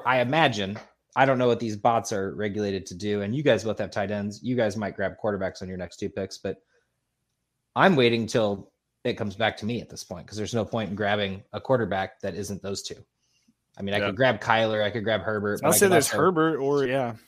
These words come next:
Speaker 1: Herbert would be a, a good pick, but the problem is that team is gonna change a lot, so it's gonna be really hard for me to go and slide. And then Waller will probably get grabbed at some point. So I just, there's enough talent out there for me. I don't need to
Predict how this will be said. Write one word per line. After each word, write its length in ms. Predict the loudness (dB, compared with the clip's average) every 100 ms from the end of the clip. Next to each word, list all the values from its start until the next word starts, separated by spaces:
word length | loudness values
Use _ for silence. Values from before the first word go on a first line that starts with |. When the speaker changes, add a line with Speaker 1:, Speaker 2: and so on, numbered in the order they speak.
| _
Speaker 1:
Herbert 340 | 6 8 10 10
would 160 | 8
be 140 | 8 6
a, 180 | 8
a 40 | 6
good 320 | 6 2 0 _ -6
pick, 280 | -2 -2 -2
but 180 | -4
the 60 | -4
problem 320 | 2 2 2
is 180 | -2 -2
that 200 | -4 -6
team 260 | -10 -8 -8
is 120 | -8
gonna 160 | -10 -10
change 280 | -10 -8 -2
a 60 |
lot, 220 | 0 0 0 -12 _
so 220 | -6 -2 -2
it's 120 | -4
gonna 140 | -8
be 80 | -4
really 220 | -4 -4
hard 240 | -4 -6 -6
for 100 | -8
me 180 | -8
to 400 | -8 -8 -8 -8 -12 _ _ _ _ _ _ _
go 180 | -2 0
and 100 | -2
slide. 280 | -2 0 0
And 80 |
then 100 | 2
Waller 340 | 8 8 8 4
will 100 | 0
probably 240 | -4 -6
get 140 | -8 -10
grabbed 280 | -10 -10 -10
at 100 | -14
some 180 | -14
point. 300 | -12 -12 -12
So 160 | -12 -10
I 100 | -8
just, 380 | -8 -8 -10 _ _ _
there's 200 | 0 2
enough 360 | 4 4 4 -2
talent 340 | 0 0 2 -2
out 160 | -4
there 100 | -6
for 220 | -4 -4
me. 160 | -4 -4
I 100 | -4
don't 180 | -4 -6
need 180 | -8 -10
to 140 | -14